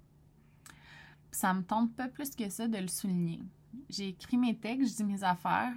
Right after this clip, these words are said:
je vais décentrer un peu mon expérience de cancel dans mes prochaines infolettes. J'ai envie d'explorer dans l'écriture puis de parler de plein d'autres choses sans que ce soit que ça. J'ai arrêté de, j'ai envie d'arrêter de donner du pouvoir à ce trauma-là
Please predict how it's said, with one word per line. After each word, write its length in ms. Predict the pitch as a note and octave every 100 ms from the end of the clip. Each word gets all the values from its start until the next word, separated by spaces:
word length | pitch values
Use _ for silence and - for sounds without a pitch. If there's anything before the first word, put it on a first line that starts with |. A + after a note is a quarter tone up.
| A#3
je 160 | G3
vais 200 | F#3 F3 F3
décentrer 520 | F#3+ G#3 F#3 - B3+
un 80 | A#3
peu 160 | B3
mon 220 | A#3+ G3
expérience 640 | F3+ F3 - F3 F#3+ G3+ G3
de 80 | F3
cancel 500 | F3 E3 - G3+ G#3+
dans 100 | F3+
mes 140 | E3+
prochaines 420 | - F3 F#3+ G3+
infolettes. 560 | F#3+ F3 F3 E3+ G#3 -
J'ai 80 | F3+
envie 200 | F3 G3+
d'explorer 580 | G#3 F3+ - F#3 F3+
dans 140 | A3 G3+
l'écriture 680 | E3+ - - - F#3+ A3+ A#3
puis 80 | F3+
de 80 | E3+
parler 380 | F3 F3 G#3 G#3
de 40 |
plein 200 | - G#3
d'autres 260 | G3 F3 -
choses 200 | F#3+ -
sans 140 | F3+
que 80 | -
ce 140 | F3+
soit 240 | F3 F#3+ - -
que 120 | F3+
ça. 180 | - - - - - - - - - - - - - - - - - -
J'ai 100 | G#3
arrêté 280 | F#3+ F#3+ B3+
de, 240 | A#3+ F#3+ F3 -
j'ai 440 | F#3 G3 F#3 F#3 -
envie 280 | G3 G3 A#3
d'arrêter 440 | A3+ F#3 F3+ E3+ G#3+
de 140 | G3
donner 340 | F3 F3+ F#3+
du 140 | F#3+ F3
pouvoir 560 | - F#3 F#3 F3+ G#3+ -
à 140 | F3
ce 120 | F3+
trauma-là 540 | F3 - F3+ F3 E3+